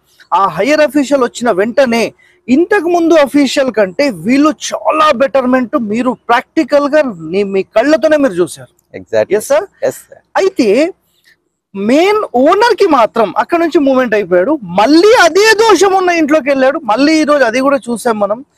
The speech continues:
Speaker 1: అదే ఇంట్లో దోషంలో ఆయన ఇప్పుడు జాతకం చూస్తే ఇన్ని రోజులు బాలేదు, ఎందుకంటే మనం ఒక six months back, eight months back correction ఇచ్చాం.
Speaker 2: Yes.
Speaker 1: ఇచ్చిన తర్వాత ఒక వన్ మంత్లో correction అయిపోయింది, ఆయన అక్కడికి మూవ్ కూడా అయిపోయారు.
Speaker 2: అవును.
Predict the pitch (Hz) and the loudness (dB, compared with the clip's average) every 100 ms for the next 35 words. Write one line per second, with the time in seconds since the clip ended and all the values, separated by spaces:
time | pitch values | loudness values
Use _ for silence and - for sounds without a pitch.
0 | _ _ - 175 269 330 359 339 294 311 | _ _ -6 -2 0 0 0 0 0 2
1 | 302 220 247 247 240 190 156 185 392 - | 2 2 0 0 -4 -2 0 0 -2 -8
2 | - - 170 262 208 269 240 214 175 175 | -12 -4 -2 0 0 -2 -4 -2 0 0
3 | 269 262 247 185 165 - 156 269 - _ | -2 -4 -2 -2 -2 -4 -6 -6 -8 _
4 | 165 214 254 240 190 247 277 226 143 - | -8 -2 0 0 0 -2 0 0 0 -8
5 | _ _ 175 214 240 247 240 233 220 208 | _ _ -10 -4 -4 -4 -4 -4 -4 -6
6 | - 190 208 214 185 202 220 196 170 175 | -8 -8 -4 -2 -2 -2 0 -2 -2 -4
7 | 156 165 185 - 156 - 185 - - - | -2 -4 -4 -4 -6 -6 -10 -10 -14 -16
8 | _ - 101 - - - 311 294 269 262 | _ -10 -10 -8 -12 -4 -2 0 0 2
9 | 262 269 233 220 247 254 226 226 - 156 | 0 -2 -2 -2 -2 -2 -2 -6 -4 -6
10 | 165 233 233 226 233 233 254 339 _ _ | -4 -4 -4 -4 -4 -4 -6 -8 _ _
11 | _ - 185 196 185 - 156 147 139 170 | _ -6 -4 -4 -4 -6 -8 -10 -6 -2
12 | 214 233 233 190 226 220 226 330 - - | 0 2 0 0 0 0 0 -4 -8 -14
13 | 170 | -16